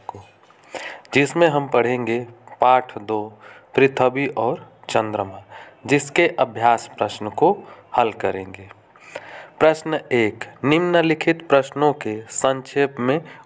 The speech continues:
उत्तर दीजिए। क, चंद्रमा हमें तारों से बड़ा क्यों दिखाई देता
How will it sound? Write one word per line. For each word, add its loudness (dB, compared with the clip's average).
उत्तर 2
दीजिए। -4
क, 2
चंद्रमा 4
हमें -2
तारों 4
से 0
बड़ा 2
क्यों 2
दिखाई 0
देता 2